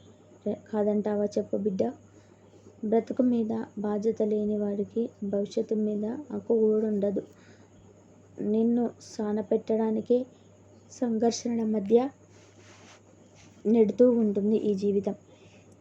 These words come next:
తట్టుకుంటే రత్నమై వెలిగిపోతావు, అదే తప్పనుకుంటే, తప్పుకుంటే రాయిలాగా మిగిలిపోతావు బిడ్డ. నిర్ణయం నీదే తల్లి,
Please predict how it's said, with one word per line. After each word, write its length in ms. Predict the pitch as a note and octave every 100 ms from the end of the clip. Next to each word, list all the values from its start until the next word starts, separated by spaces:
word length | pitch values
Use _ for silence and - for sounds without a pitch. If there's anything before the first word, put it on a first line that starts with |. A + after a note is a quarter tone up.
| - -
తట్టుకుంటే 520 | A3 - B3+ A3+ A3+ - -
రత్నమై 640 | G#3+ - - G#3 A3+ A#3 A3+
వెలిగిపోతావు, 840 | G#3 G3 G#3 - G3+ G3+ G3+ G3+ G#3+ - - - - -
అదే 200 | G#3+ A3 A3+ -
తప్పనుకుంటే, 760 | - A3 A#3+ A#3 A3 A3+ A3+ C#4 - - - - -
తప్పుకుంటే 540 | G#3+ - A3+ A#3 A3 C4 - - - - -
రాయిలాగా 640 | G#3+ A3 G#3+ G#3+ G3+ A3
మిగిలిపోతావు 680 | G#3+ G3+ G#3 - G#3 G#3+ G#3
బిడ్డ. 240 | G3+ G3 G#3 G#3 - - - - A3
నిర్ణయం 520 | G#3+ A3+ A3 A3+ A3 -
నీదే 360 | G#3 G#3+ G#3 A3
తల్లి, 400 | G#3+ G3+ G#3+